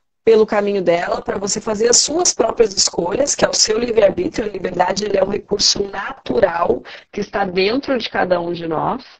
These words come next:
E depois pra usá-la. Ah, uma vez que, beleza, os meus conceitos e os meus parâmetros de liberdade são esse, esse, esse, eu já os conquistei, porque existe a liberdade, que eu falei que vou falar amanhã,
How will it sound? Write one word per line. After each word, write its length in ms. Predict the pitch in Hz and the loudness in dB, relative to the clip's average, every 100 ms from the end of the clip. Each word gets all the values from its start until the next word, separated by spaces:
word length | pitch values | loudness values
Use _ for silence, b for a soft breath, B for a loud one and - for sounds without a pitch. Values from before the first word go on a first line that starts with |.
| b b b b b _ _ | b b b b b _ _
E 320 | 226 240 277 277 | 2 4 2 0
depois 460 | - 240 - 220 - | 2 2 4 2 4
pra 220 | 226 226 | 4 4
usá-la. 480 | 240 220 160 175 254 | 6 4 4 4 4
Ah, 100 | 240 | 4
uma 160 | 226 220 | 2 2
vez 300 | 240 269 - | 4 4 0
que, 120 | 269 | 2
beleza, 460 | 269 262 202 185 | 4 4 2 0
os 80 | 196 | -2
meus 300 | 208 247 262 | 2 4 2
conceitos 800 | - 262 247 - 262 302 294 277 | -2 -6 -2 4 4 4 0 -4
e 40 | 262 | -2
os 120 | 240 | 0
meus 200 | 254 247 | 0 0
parâmetros 680 | 254 233 247 269 269 262 233 | 0 2 4 4 2 -4 -2
de 80 | |
liberdade 680 | 233 214 214 220 233 247 233 | 0 2 2 4 2 2 -2
são 220 | 233 220 | -4 2
esse, 300 | 233 247 - | 4 2 2
esse, 320 | 220 214 - 185 | 2 2 -2 2
esse, 400 | 208 226 226 220 | 4 4 4 -2
eu 80 | |
já 180 | 208 226 | 0 0
os 100 | 240 | 0
conquistei, 760 | - 202 - - 202 220 233 226 B B | -2 -4 -6 -2 4 6 4 2 B B
porque 220 | 202 196 | -4 0
existe 280 | 208 233 233 | 2 2 2
a 60 | 220 | 2
liberdade, 760 | 202 202 185 208 202 175 180 - - | 2 2 2 2 2 -2 -8 -10 -8
que 100 | 185 | -6
eu 160 | 175 | -6
falei 240 | 190 190 185 | -6 -6 -6
que 100 | - | -8
vou 120 | 180 | -6
falar 240 | 185 180 | 0 2
amanhã, 420 | 185 185 180 165 | 2 -2 -4 -6